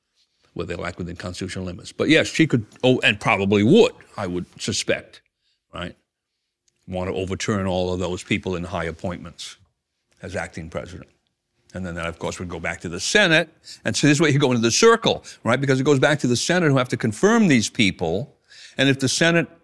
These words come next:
is controlled by the Republicans, which depends upon the two Georgia elections, then the Senate could hold up these confirmations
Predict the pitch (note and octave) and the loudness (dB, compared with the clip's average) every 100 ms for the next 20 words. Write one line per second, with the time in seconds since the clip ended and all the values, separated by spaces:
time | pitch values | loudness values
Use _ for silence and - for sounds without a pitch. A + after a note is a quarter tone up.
0 | _ - A#2+ A2+ - - B2 A2+ C3 A#2+ | _ -4 -2 -2 -4 -6 -4 0 0 2
1 | A#2 G#2+ A2 G#2 F3 E3 B2 A#2+ B2 G2+ | 0 0 0 0 0 2 0 -2 -2 -4
2 | G#2+ A#2+ G#2+ G#2 A2+ G#2 G2+ - A2 F#2+ | -6 -4 -2 -2 -2 0 0 0 0 0
3 | A2 B2+ A#2 A2 G2 C3+ F3+ - E2+ G2 | 0 0 0 -2 -2 -2 -4 -6 -8 -8
4 | - - - C#3+ C#3+ B2 E3 E3 D3+ C3+ | -12 -20 -2 0 2 2 2 2 0 -2
5 | A#2 D3+ C#3 B2+ B2+ A#2+ - C#3 C3 B2 | 0 0 2 0 0 -2 -2 -4 -4 -2
6 | A2 C3+ G3 G#3 - F2 - - - - | 0 2 2 0 -4 -8 -12 -16 -16 -16